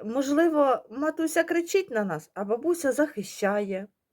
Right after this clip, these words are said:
Таке навіть може бути, так? Наприклад, бабуся нам може все, що хочеш, купити, якщо ми хочемо.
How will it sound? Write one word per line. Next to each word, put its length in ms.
Таке 360
навіть 340
може 360
бути, 540
так? 180
Наприклад, 880
бабуся 640
нам 200
може 240
все, 360
що 280
хочеш, 680
купити, 880
якщо 440
ми 160
хочемо. 800